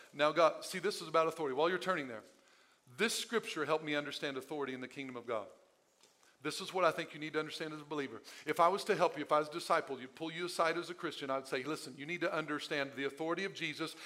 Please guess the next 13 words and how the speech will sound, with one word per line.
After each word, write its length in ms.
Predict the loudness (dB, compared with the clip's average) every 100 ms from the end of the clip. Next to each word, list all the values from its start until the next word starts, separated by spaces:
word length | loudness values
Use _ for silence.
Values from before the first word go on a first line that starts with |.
| -4
and 180 | -2 0
the 60 |
authority 360 | -2 -2 0 0
that 220 | -4 -6
you 100 | -8
have 260 | 0 0 0
in 160 | -6 -6
him." 300 | -4 -6 -8 _ _ _ _ _ _ _
You 100 | -14
have 280 | 0 4 4
to 120 | 2 -4
understand 480 | -4 -4 -2 -2
that. 100 | -4